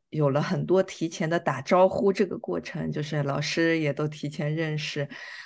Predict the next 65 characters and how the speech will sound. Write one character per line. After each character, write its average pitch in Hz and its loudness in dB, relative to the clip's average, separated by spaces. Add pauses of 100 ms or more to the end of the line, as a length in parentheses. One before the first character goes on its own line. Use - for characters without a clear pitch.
(180)
呃， 143 0
园 143 0
长 151 -4
就 143 -6
是 147 -8
对 151 -4
他 147 -6
特 156 -8
别， 147 -4
特 160 -8
别 151 -2
的 151 -2
好， - -6
这 - -8
样。 151 -4 (440)
那 156 -2
所 - -2
以 160 0
第 202 -2
一 196 0
周 202 0
他 208 0
适 202 0
应 175 -2
得 160 -2
很 165 -2
不 147 -6
错， 240 2
因 180 4
为 196 2 (120)
他 202 -2
在 214 0
这 226 2
个 226 6
过 262 2
程 170 -2
当 170 -4
中 180 0
就 185 0
感 151 -2
觉， 156 -4
哎， 160 2
这 202 0
些 190 0
人， 165 -2 (560)
呃， 156 0
跟， 165 2
跟 175 -2
外 180 4
婆、 160 2
跟 156 -4
那 160 -4
个 147 2 (180)
我 147 -2
家 165 2
里 165 4
人 156 0
好 175 0
像 160 -2
都 214 4
是 226 2
熟 175 2
悉 233 -2
的 233 0
嘛， 190 -2